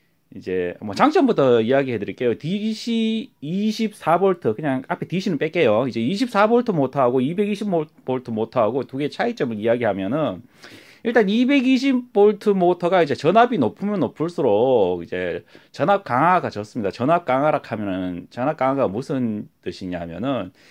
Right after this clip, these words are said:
이제 전선이 길어졌을 때, 환경적인 제약이, 전선이 길어지기나 이런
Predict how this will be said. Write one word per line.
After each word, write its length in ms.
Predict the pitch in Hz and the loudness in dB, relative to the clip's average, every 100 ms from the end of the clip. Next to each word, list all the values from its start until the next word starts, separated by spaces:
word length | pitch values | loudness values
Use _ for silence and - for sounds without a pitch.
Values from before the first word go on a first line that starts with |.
| - _ | -20 _
이제 100 | 101 | -4
전선이 640 | 131 170 208 220 202 123 | 0 2 4 2 2 0
길어졌을 640 | - 185 156 107 - 90 | 2 4 4 2 -2 -4
때, 300 | - 143 92 - | 2 2 2 -2
환경적인 520 | 117 127 147 165 131 | -4 -2 -2 -2 -2
제약이, 500 | 143 151 127 98 - | 2 2 2 -4 -8
전선이 420 | - 127 156 135 | -8 -6 -4 -4
길어지기나 480 | 117 151 113 98 95 | -2 -2 -2 -4 -4
이런 460 | 101 110 107 107 | -4 -2 -4 -6